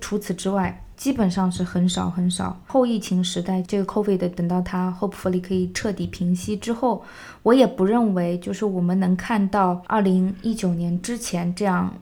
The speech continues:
很频繁的国际大团的巡演了，因为地球也在燃烧，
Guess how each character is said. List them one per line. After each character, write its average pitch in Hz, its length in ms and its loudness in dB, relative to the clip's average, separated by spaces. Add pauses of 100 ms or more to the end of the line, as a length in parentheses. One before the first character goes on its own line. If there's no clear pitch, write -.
很 185 240 2
频 180 280 4
繁 175 300 0
的 180 160 0
国 180 220 0
际 180 120 -4
大 180 160 0
团 175 320 -4
的 180 300 -4
巡 175 220 -2
演 180 120 0
了， 180 220 -6
因 208 160 -2
为 214 160 0 (100)
地 220 140 -2
球 180 220 -2
也 180 120 0
在 180 200 -2
燃 175 260 0
烧， 190 380 -2